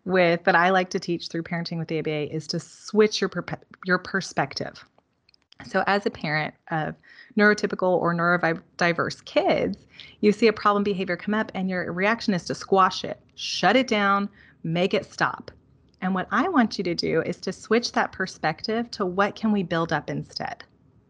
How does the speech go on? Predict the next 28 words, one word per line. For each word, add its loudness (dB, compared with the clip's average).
So 2
through 2
A 2
B 4
A, 6
what 4
we 10
would 6
call 2
it 0
is -4
a -2
replacement 0
behavior, -6
and -2
we -2
would 0
teach 2
this 2
replacement -2
behavior. -4
And 0
it's -4
the 4
same 4
idea 2
for 0
parents. -4